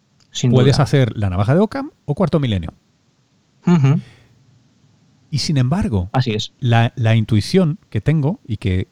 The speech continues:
Speaker 2: preferiría no probar es, creo que cuando
Speaker 1: Ujú.
Speaker 2: comunicas lo cierto,
Speaker 1: Sí.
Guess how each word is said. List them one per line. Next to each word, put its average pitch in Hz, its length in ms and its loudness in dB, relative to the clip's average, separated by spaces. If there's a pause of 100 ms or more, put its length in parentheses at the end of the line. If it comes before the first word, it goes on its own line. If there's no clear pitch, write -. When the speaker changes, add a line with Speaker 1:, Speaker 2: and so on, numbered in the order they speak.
(120)
Speaker 2:
preferiría 107 460 -2
no 143 100 2
probar 143 500 0 (100)
es, 104 340 -2 (480)
creo 196 180 0
que - 100 -8
cuando 127 220 2
Speaker 1:
Ujú. 110 80 4
Speaker 2:
comunicas 120 380 2
lo 156 60 -2
cierto, 175 460 -2 (1200)
Speaker 1:
Sí. 107 300 0